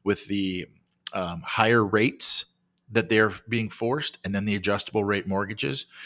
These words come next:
because when the adjustable rate mortgages kick in, people are not gonna be able to form, afford these homes that they bought with the idea that they could refinance in a couple years.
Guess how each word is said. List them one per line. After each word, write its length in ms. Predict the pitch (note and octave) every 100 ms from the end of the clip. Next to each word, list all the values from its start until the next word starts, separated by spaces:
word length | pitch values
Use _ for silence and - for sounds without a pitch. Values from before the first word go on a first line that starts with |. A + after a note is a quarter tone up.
| -
because 260 | - F#2+ F#2
when 140 | G2
the 80 | G2
adjustable 480 | F#2 A2 A#2 C#3 A#2
rate 240 | A2+ A#2
mortgages 420 | A#2 B2 A2+ G#2 F#2+ -
kick 260 | - G#2 C#3
in, 300 | C#3+ G#2+ G#2+ - -
people 260 | - A2+ A2
are 40 |
not 140 | G#2+
gonna 120 | G#2 G2+
be 80 |
able 180 | G2 F#2
to 60 | -
form, 260 | A2 G#2 G2 - _ _ _ _ _
afford 400 | G2+ - B2 C3
these 220 | A2 G2
homes 540 | - - B2 G#2 - -
that 200 | F2+ -
they 120 | F2+
bought 500 | D#2 B2 D3+ G2+ -
with 220 | G2 F#2
the 280 | F#2+ F2+ - _ _ - - -
idea 520 | G#2 F#2+ F2 B2 B2 G2
that 180 | F#2
they 100 | G#2
could 180 | F#2 G2
refinance 760 | F2 G2+ G2 - G2 G2 F2 -
in 80 | F2
a 60 |
couple 300 | - F#2+ -
years. 460 | E2+ G2 F2 E2 -